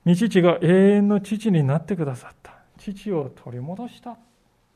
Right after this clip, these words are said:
イエス様によって。ですから逆説的なんですけれどもね、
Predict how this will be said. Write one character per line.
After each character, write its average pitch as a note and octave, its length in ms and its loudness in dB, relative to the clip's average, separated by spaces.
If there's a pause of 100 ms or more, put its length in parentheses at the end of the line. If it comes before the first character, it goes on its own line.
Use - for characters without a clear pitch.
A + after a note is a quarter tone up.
(260)
イ C#3+ 60 -8
エ D3 60 -6
ス B2+ 100 -16
様 B2 220 -4
に A2 120 -4
よ G#2 80 -8
っ - 60 -20 (140)
て。 - 100 -20 (3750)
で F3 80 0
す F3 80 -8
か G#3+ 80 4
ら E3+ 160 2
逆 C3+ 220 -4
説 F3+ 220 -6
的 G#3+ 200 -4
な A#3+ 100 -2
ん A3+ 60 -2
で F3+ 80 -4
す - 80 -12
け D3+ 80 -4
れ C3 40 -4
ど A#2+ 100 -4
も G#2+ 60 -10
ね、 F#3+ 280 -6